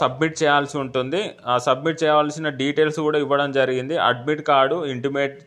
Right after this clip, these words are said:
ఇంటిమేషన్ లెటర్తో పాటు print out of the part two application ఫామ్‌ను, అదేవిధంగా కమ్యూనిటీ సర్టిఫికెట్ తెలంగాణ గవర్నమెంట్ నుండి ఇచ్చింది,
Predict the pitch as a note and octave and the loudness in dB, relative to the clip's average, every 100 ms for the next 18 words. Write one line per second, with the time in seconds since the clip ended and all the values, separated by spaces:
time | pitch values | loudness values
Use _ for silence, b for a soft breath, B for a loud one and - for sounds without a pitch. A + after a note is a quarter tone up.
0 | _ - B2 C#3+ D3 C#3+ C#3+ C#3 D3+ C#3 | _ -12 -10 -6 -2 0 -2 -2 -4 0
1 | B2+ B2 C3+ C#3 B2+ B2 A#2+ E3 G3+ B | 2 2 0 0 0 2 2 2 -4 B
2 | B - C3+ C#3+ E3 E3 D#3+ D3 C#3+ D3 | B -2 -2 4 4 4 4 2 0 -2
3 | G3+ F3 C3+ C3+ D3 D#3 D3 B2+ C3+ C3+ | -2 0 2 2 2 2 2 2 -2 -2
4 | C#3 D3+ B2+ B2+ B2 B2+ F3 - A#2+ C#3 | -2 -2 -2 0 0 -2 -6 0 0 2
5 | D3 C#3+ D#3 D3 A#2+ C3 C#3+ D3+ C#3+ C3 | 0 0 0 0 0 0 -4 -4 0 0
6 | B2 C#3+ C#3 C3 D3 G3+ - B B - | 2 -2 2 2 0 -4 -6 B B 0
7 | C3 C#3+ D3+ D#3 C#3 C#3 C#3+ C#3+ C#3+ C#3 | 2 2 2 2 2 2 2 -2 -2 -2
8 | C3 B2 - B2+ C#3 | -2 -4 -4 -6 -4